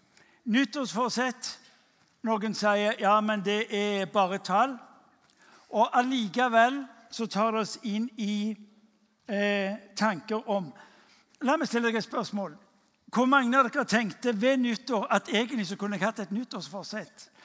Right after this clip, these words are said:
Altså, tenk tanken. Ikke at du skulle tenke på noe, men bare tenk tanken. Få se. Ja, det er litt flere.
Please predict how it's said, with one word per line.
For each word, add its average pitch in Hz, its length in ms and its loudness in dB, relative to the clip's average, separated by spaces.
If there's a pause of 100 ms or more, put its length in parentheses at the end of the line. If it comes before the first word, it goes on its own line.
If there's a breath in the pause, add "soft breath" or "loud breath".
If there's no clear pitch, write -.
(180 loud breath)
Altså, 254 220 -2
tenk 262 300 0
tanken. 226 640 -4 (1400 loud breath)
Ikke 311 260 4
at 285 100 4
du 285 100 0
skulle 320 260 0
tenke 233 420 2
på 214 80 0
noe, 220 180 0
men 226 220 2 (220 loud breath)
bare 254 260 6
tenk 220 280 2
tanken. 202 440 -4 (120)
Få 196 80 -8
se. 226 200 0 (1160 soft breath)
Ja, 202 240 6
det 285 80 8
er 254 120 4
litt 247 140 -2
flere. 202 420 2